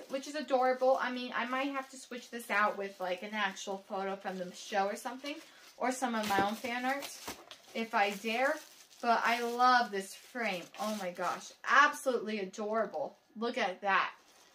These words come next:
I love it, with the Eiffel Tower and then the paw prints with the Max Ladybug symbol. I love it so very much. Like I said, I'm gonna have to start another Ladybug shop eventually because I'm running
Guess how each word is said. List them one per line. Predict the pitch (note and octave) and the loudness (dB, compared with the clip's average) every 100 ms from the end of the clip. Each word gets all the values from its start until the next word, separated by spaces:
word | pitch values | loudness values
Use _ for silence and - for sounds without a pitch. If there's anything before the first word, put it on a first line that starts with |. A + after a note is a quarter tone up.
| - - - | -20 -16 0
I | G#3 G#3 | 2 2
love | G3+ G3 | 4 4
it, | F#3 | 4
with | F#3+ F#3+ | -4 -2
the | - | 2
Eiffel | G#3 A3+ A#3+ | 2 2 -6
Tower | A3+ A3 G3+ G#3 G#3 G#3 - | -2 4 4 4 0 -2 -4
and | F#3+ | -4
then | F#3+ F#3 | -2 -2
the | F3+ | -4
paw | F3+ G#3 G3+ | -6 -2 -2
prints | G3 G#3+ G3 G3 A3 - F#3+ | -2 -6 -6 -6 -12 -14 -4
with | F#3+ F#3 - | -2 -2 -8
the | G#3 A#3 _ _ - | -16 -16 _ _ -6
Max | F#3+ A3 - | -4 -4 -6
Ladybug | G3+ G3 F#3+ | -8 -6 -8
symbol. | G3 G3+ G3+ G3+ - _ _ _ | -10 -6 -6 -6 -12 _ _ _
I | A3+ A#3+ | 2 2
love | A#3 A3 | 2 2
it | G#3 - | 2 -4
so | - - C4+ C#4 | -12 0 4 6
very | B3 G3 | 6 2
much. | F#3 F3+ - - _ - - - | 0 -4 -6 -16 _ -20 -16 4
Like | D#4 E4+ | 4 6
I | D#4 D4+ | 2 4
said, | C#4+ B3+ B3 | 8 8 8
I'm | A#3+ | 2
gonna | C#4 D4 | 0 0
have | D4+ C4 | 0 0
to | C#4 | -2
start | - C4 A3+ | 0 0 0
another | A#3+ A#3 A#3 A3+ A3 A3 - | -4 -4 -2 -2 -4 -6 -6
Ladybug | A3 A3 A3+ G3+ G3 | -2 0 2 0 -2
shop | - F#3+ - C4+ | -2 -2 -2 -4
eventually | G#3+ F3+ G#3 G#3 G#3 A#3+ | -2 -2 -2 -4 -2 -4
because | A3+ B3+ A#3 A#3+ | -6 -4 -4 -2
I'm | A#3 C4 | -4 -2
running | C4+ | -2